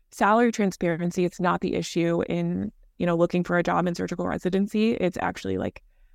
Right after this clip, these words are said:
how you're able to spend that money in the location where you are that I think people don't think about, because medical school,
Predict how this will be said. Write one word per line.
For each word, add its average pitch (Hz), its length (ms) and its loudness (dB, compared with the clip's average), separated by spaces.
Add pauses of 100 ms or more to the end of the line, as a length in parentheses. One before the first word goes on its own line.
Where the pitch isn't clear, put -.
(140)
how 185 200 4
you're 175 200 4
able 175 260 0
to 170 100 -4
spend 170 320 -2
that 180 120 -2
money 170 340 -2
in 175 260 -2
the 185 80 -2
location 180 400 -2
where 185 80 0
you 175 120 2
are 175 120 2
that 190 120 -2
I 180 60 0
think 180 180 -6
people - 260 -4
don't 185 220 -4
think 185 180 0
about, 214 300 2
because 180 260 -2
medical 180 400 -2
school, 180 600 2